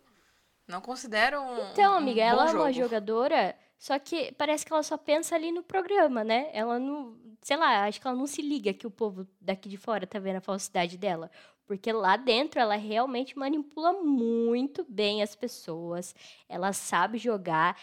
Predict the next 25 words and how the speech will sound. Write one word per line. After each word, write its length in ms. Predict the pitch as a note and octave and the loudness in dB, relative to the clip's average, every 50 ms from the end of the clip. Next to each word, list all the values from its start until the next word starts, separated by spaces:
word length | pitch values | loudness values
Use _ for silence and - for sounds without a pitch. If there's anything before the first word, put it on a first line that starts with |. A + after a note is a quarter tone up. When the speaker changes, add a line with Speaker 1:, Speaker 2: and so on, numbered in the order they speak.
| - _ _ | -20 _ _
Speaker 2:
ela 220 | - F#3+ F#3+ F#3 F#3+ | -4 -2 0 0 0
não 480 | G3 G3 G3+ G#3 A3+ C#4+ F4 E4+ C#4+ | -2 0 2 2 2 2 0 0 -2
vai 280 | A#3 G#3+ G3+ G3 G#3 G#3+ | 2 6 6 6 6 4
pra 200 | G#3+ - A3 G3+ | 2 -4 -8 -4
paredão, 760 | - G#3 F#3+ F#3+ F#3 E3+ D#3 D#3+ D#3+ E3 E3 F3 F#3 F#3 - _ | -4 -2 -2 -2 -4 -4 -6 -6 -6 -6 -6 -8 -8 -10 -12 _
ela 300 | - - F#3+ F#3+ G#3 A3 | -2 0 2 2 2 -2
quase 340 | G#3+ - A3 G3+ A#3+ C4+ B3+ | -2 2 2 2 2 2 0
não 120 | B3+ B3+ B3 | -2 -2 -2
recebe 380 | A#3 A#3 - - G#3 F#3+ F3+ F3+ | -4 -4 -4 -6 -8 -8 -8 -14
voto, 440 | E3 D#3+ E3 E3 F3 F#3+ F#3 - G#3+ | -12 -8 -6 -4 -4 -4 -6 -8 -10
recebeu 440 | F#3 F#3 F#3 - G#3+ F#3 G3 F#3+ A#3 | -8 -8 -6 -6 -4 -2 -2 -2 0
um 140 | C4 C#4+ B3+ | 0 -2 -2
voto 520 | G3 F#3 F#3+ F#3+ G#3+ A#3 - - A#3+ A3+ - _ | 0 2 2 2 2 0 -4 -12 -14 -14 -12 _
até 240 | - F3+ - F#3+ | -14 -12 -8 -8
agora, 480 | E3+ E3+ E3+ E3+ E3 E3 F3 F#3+ G3 G#3+ - - _ _ | -8 -6 -4 -4 -2 -2 -2 -2 -2 -6 -8 -18 _ _
que 100 | _ - | _ -20
foi 160 | G3 - F#3 F3 | -14 -10 -10 -8
do 120 | F3 F3+ | -6 -4
Arthur, 500 | E3+ F3 F3 _ - F3 E3+ G3 A#3 B3 B3 _ _ _ _ _ _ _ _ | -6 -6 -6 _ -12 -10 -8 -8 -8 -10 -12 _ _ _ _ _ _ _ _
né? 280 | F3 F3+ - G3+ A3+ - _ _ _ _ | -4 -2 0 0 -2 -4 _ _ _ _
Nesses 480 | F3+ F#3+ F#3 - - G#3+ G#3 G3+ F#3+ | -6 -6 -6 -4 -4 -2 -2 -2 -2
Speaker 1:
Que 60 | A3+ - | -4 -4
foi 140 | - B3 | -4 -4
descarte, 560 | G#3+ - - - G#3+ G#3+ A3 C4 C#4+ - - B3 | -2 -2 2 6 8 10 10 10 8 6 2 2
né? 180 | G#3 G3+ - | 0 0 -2